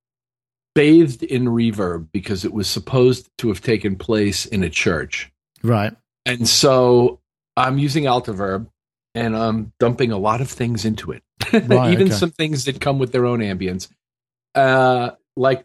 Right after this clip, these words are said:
Speaker 1: the East West Symphonic Library stuff, all is somewhat ambient to begin with, even when you just use the close mics. And, uh, so I'm using a combination of the built-in ambiences that come along with the samples where I think they sound good, and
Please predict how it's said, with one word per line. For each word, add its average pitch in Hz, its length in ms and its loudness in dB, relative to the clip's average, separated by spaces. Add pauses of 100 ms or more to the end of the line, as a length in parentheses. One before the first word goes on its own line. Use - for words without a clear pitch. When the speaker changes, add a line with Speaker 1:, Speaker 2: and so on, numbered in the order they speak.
Speaker 1:
the 120 80 -2
East 123 320 -4
West 110 260 -4
Symphonic 101 480 -4
Library 95 400 -2
stuff, 85 340 -8
all 92 240 -2
is 85 160 -6
somewhat 98 800 -4
ambient 90 480 -4
to - 60 -16
begin 95 340 0
with, 80 160 -2
even 87 240 -2
when 87 160 0
you 80 60 -2
just 87 260 -2
use 80 160 -4
the - 60 -10
close 85 300 -4
mics. 69 380 -6
And, 107 300 4
uh, 107 400 2 (960)
so 143 300 4
I'm 139 300 2
using 175 420 0
a 143 240 2
combination 135 800 -2
of 107 340 -4 (540)
the - 80 -4
built-in 139 420 0
ambiences 117 760 -2
that 98 140 -2
come 117 180 -2
along 110 280 2
with 107 120 -2
the 98 80 -8
samples 92 560 -2
where 98 240 0
I 87 100 -2
think 92 240 -4
they 90 120 -2
sound 92 360 -2
good, 82 320 -6
and 95 460 2